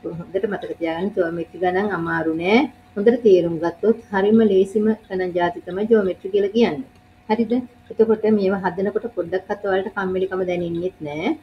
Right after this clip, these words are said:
ඒක නිසා දැන් ඔයාලගේ මේ මිශ්‍ර අභ්‍යාසවල තව ගණන් දෙකක් තියෙනවා.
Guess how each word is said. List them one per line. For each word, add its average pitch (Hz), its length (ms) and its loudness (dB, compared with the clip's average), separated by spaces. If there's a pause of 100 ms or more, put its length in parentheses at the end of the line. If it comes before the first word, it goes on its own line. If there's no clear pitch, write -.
(320)
ඒක 202 180 0
නිසා 185 400 2
දැන් 196 180 -2
ඔයාලගේ 185 320 0
මේ 190 160 0 (180)
මිශ්‍ර 180 280 -8
අභ්‍යාසවල 170 500 -2
තව 214 200 0
ගණන් 196 280 2
දෙකක් 214 300 4
තියෙනවා. 143 360 -10